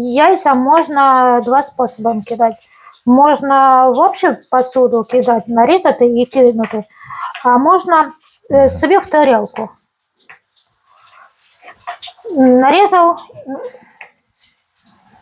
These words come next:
Speaker 1: І отак половинку кинув в тарілку собі. Ну, в общем,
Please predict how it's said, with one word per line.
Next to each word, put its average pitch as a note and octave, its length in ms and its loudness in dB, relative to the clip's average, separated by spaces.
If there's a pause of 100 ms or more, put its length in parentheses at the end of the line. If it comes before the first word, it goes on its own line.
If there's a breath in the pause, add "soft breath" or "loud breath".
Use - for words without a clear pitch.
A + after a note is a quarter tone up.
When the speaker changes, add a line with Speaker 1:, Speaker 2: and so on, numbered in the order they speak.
(360)
Speaker 1:
І E4 60 2
отак F#4+ 300 -2
половинку C4+ 500 -2
кинув B3 400 -8 (220)
в - 160 -20
тарілку A#3 420 -2
собі. A3+ 280 -8 (1400 loud breath)
Ну, D4+ 540 4
в G#3 100 -2
общем, C#4 560 0